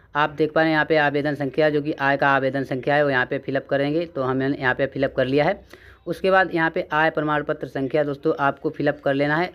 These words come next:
उसके बाद आप देख पा रहे हैं कि यहाँ पे आय प्रमाण पत्र संख्या, आवेदन संख्या के बाद आय प्रमाण पत्र संख्या फिलअप करेंगे।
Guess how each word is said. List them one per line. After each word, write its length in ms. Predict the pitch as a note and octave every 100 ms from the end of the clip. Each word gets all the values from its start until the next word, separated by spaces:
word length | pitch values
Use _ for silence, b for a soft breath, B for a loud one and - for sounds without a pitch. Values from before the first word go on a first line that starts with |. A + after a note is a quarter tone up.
| -
उसके 240 | C#3 D#3+
बाद 180 | D#3 D#3 - -
आप 120 | C#3
देख 180 | C3+ C#3+
पा 80 | D3+
रहे 60 |
हैं 60 | D3+
कि 60 |
यहाँ 160 | D3+ C#3
पे 180 | D#3 -
आय 220 | C3 C3+ D3
प्रमाण 360 | C#3+ C3 C3+
पत्र 300 | C3 C#3 D#3+
संख्या, 320 | C#3+ C3 A#2 A2+ b b b b b
आवेदन 300 | D3 D#3 E3+
संख्या 320 | E3 D#3 D#3+
के 100 | D3+
बाद 200 | D#3 D#3 C#3+
आय 160 | C#3 C#3+
प्रमाण 320 | C#3 C#3 C#3
पत्र 240 | C#3+ C3+
संख्या 300 | C3 B2+ C#3+
फिलअप 240 | C#3+ C#3+ C#3+
करेंगे। 340 | D3 D3 D#3